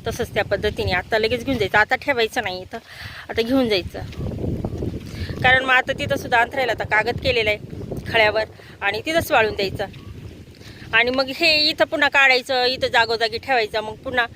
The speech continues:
एक दिवस त्याच्यासाठी घालायचा. त्याच्यापेक्षा झालं का जायचं पळत पळत तिथं त्या ढिगाऱ्यावर ठेवून यायचं, त्या ढिगाऱ्यावर ठेवून यायचं आणि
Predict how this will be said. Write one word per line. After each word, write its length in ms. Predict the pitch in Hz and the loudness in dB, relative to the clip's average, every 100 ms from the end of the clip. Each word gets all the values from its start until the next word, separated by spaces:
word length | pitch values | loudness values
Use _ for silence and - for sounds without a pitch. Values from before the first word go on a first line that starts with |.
| - - - | -16 -4 2
एक 200 | 240 214 | 2 4
दिवस 260 | 233 214 | 2 2
त्याच्यासाठी 480 | 240 240 226 233 214 | -2 -2 -4 -4 -4
घालायचा. 500 | 240 233 202 - 190 - - - - - | -2 0 0 -2 -4 -4 -18 -20 -20 -8
त्याच्यापेक्षा 760 | 214 247 247 247 - 247 240 240 | 0 2 4 2 2 2 2 0
झालं 340 | - 311 277 | -2 0 2
का 200 | 262 233 - - - - - - | 2 0 -2 -12 -20 -20 -6 0
जायचं 240 | 233 262 | 0 0
पळत 280 | - 254 233 | 2 2 4
पळत 240 | 240 240 233 | 4 2 2
तिथं 380 | 240 247 233 233 | 0 2 2 2
त्या 80 | 247 | 0
ढिगाऱ्यावर 540 | 220 233 196 202 208 214 | 0 2 4 4 4 2
ठेवून 320 | - 359 370 | -2 -2 0
यायचं, 260 | 285 - 349 - - - - - - - - - | 0 -2 -6 -6 -20 -18 -18 -20 -20 -20 -18 -6
त्या 80 | 262 | -2
ढिगाऱ्यावर 480 | 294 277 247 240 240 | 2 4 6 4 2
ठेवून 280 | - 339 | -2 0
यायचं 260 | 320 294 302 | 0 2 2
आणि 300 | 277 269 | 2 2